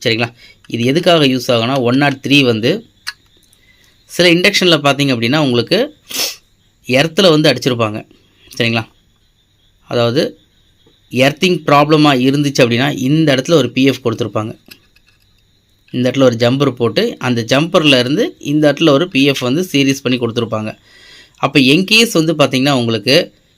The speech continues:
இந்த ஜம்பர் வந்து ட்ரை ஆகும், ட்ரை ஆக பட்சத்துல வந்து உங்களுக்கு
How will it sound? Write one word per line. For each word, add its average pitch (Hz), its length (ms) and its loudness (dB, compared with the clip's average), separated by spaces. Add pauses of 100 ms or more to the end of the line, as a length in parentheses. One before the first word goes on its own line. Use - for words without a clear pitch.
(100)
இந்த 117 220 -2
ஜம்பர் 175 420 0
வந்து 156 200 2
ட்ரை 147 400 4
ஆகும், 156 280 0 (420)
ட்ரை 156 300 4
ஆக 165 240 2
பட்சத்துல 127 680 0
வந்து 123 440 2
உங்களுக்கு 135 680 -4